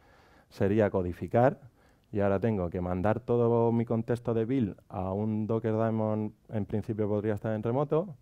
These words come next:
eh, taguearlo con una imagen distinta para que hacer el despliegue de esta imagen me coja la nueva versión,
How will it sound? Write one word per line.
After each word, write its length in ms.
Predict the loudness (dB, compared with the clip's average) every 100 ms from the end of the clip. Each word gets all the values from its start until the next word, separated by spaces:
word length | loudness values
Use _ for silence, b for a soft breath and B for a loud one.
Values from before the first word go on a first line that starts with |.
| b b b b b -4
eh, 340 | 0 2 2 2
taguearlo 500 | 2 6 4 4 0
con 120 | 2
una 140 | 2
imagen 360 | 2 0 0 -2
distinta 480 | -2 -2 -2 0 0
para 200 | 0 0
que 60 |
hacer 240 | -2 -2 0
el 120 | 0
despliegue 460 | -2 0 0 2
de 80 | 0
esta 360 | -2 -2 -2 -4
imagen 480 | -2 -2 -2 -4 -4
me 140 | -4
coja 320 | -4 -6 -4 -4
la 100 | -2
nueva 280 | -2 -2
versión, 540 | -2 -4 -2 -2 -2